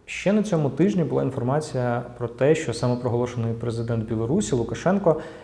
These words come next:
е, заявив: мовляв, зараз настав найвідповідніший час для мирних перемовин із Росією, тому що, е, зараз момент, поки Росія не перевела свою економіку на військові рейки. По-перше, що значить перевести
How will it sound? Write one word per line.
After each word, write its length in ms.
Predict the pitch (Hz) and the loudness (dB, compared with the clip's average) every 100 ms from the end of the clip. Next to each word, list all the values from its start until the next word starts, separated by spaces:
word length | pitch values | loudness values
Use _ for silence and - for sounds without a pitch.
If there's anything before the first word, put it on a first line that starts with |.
| - | -10
е, 240 | 120 117 110 113 | -4 -2 0 -2
заявив: 380 | 117 117 165 | -2 2 2
мовляв, 300 | 156 117 120 | 2 2 2
зараз 320 | 113 143 135 120 | 2 2 2 -2
настав 440 | - 135 123 - - - - - | -2 2 2 0 -12 -18 -20 -8
найвідповідніший 840 | 127 131 123 123 127 123 120 - | 2 4 4 2 0 0 -2 -6
час 420 | 110 123 113 - - | -2 0 0 -4 -4
для 280 | 110 113 104 | 0 2 2
мирних 320 | 113 113 117 | 2 0 -2
перемовин 580 | - 113 127 226 233 208 - - - | -2 0 6 6 6 4 0 -8 -4
із 120 | 147 | 0
Росією, 460 | 156 156 175 160 143 | 0 2 2 4 2
тому 280 | 135 143 | 0 0
що, 200 | 135 - | -2 -2
е, 720 | 123 123 - - - 120 113 113 | -4 -4 -14 -20 -12 -4 0 4
зараз 260 | 131 120 | 4 4
момент, 320 | 135 202 - | 4 4 4
поки 200 | 160 156 | 2 0
Росія 300 | 135 127 202 | -2 0 0
не 100 | 143 | 2
перевела 440 | 139 127 113 117 131 | 0 -2 0 0 -2
свою 240 | - 117 | -2 -2
економіку 460 | 117 123 175 160 117 | -2 0 0 0 -2
на 140 | 127 | -2
військові 400 | 139 - 131 127 | -2 -2 -2 0
рейки. 300 | 113 104 - - | -2 -4 -8 -16
По-перше, 420 | - 147 - 127 | 0 2 2 -6
що 200 | - 143 | 0 2
значить 380 | 135 127 123 - | 2 0 -2 -2
перевести 500 | 127 127 120 - | 2 2 2 -2